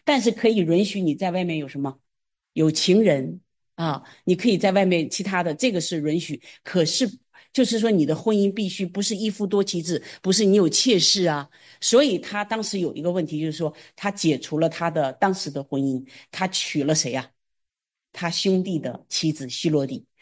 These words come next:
这是一个乱伦的事情哈。那希罗底这里讲到了一个，一个跳舞，他的女儿是谁？萨罗米啊，大家大概就知道这个事情的背景哈，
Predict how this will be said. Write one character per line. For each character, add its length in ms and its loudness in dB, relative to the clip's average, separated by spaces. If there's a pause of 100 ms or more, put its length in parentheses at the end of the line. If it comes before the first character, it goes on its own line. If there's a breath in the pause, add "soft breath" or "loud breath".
(140 soft breath)
这 140 -2
是 120 2
一 80 2
个 120 2
乱 200 4
伦 200 -2
的 100 -2
事 180 -4
情 200 -8
哈。 180 -2 (220 loud breath)
那 100 4
希 180 2
罗 140 8
底 380 -2 (280)
这 120 4
里 160 0
讲 200 0
到 120 2
了 80 2
一 100 -2
个， 180 -2 (260)
一 100 -8
个 100 -4
跳 340 0
舞， 160 0
他 140 -4
的 80 2
女 160 4
儿 160 -4
是 100 -4
谁？ 280 -10 (720)
萨 220 0
罗 180 2
米 360 0
啊， 180 -10
大 160 2
家 100 4
大 140 0
概 100 0
就 120 -4
知 160 -6
道 100 0
这 100 -8
个 120 -8
事 200 -6
情 360 -4
的 100 -4
背 260 0
景 220 -4
哈， 240 -6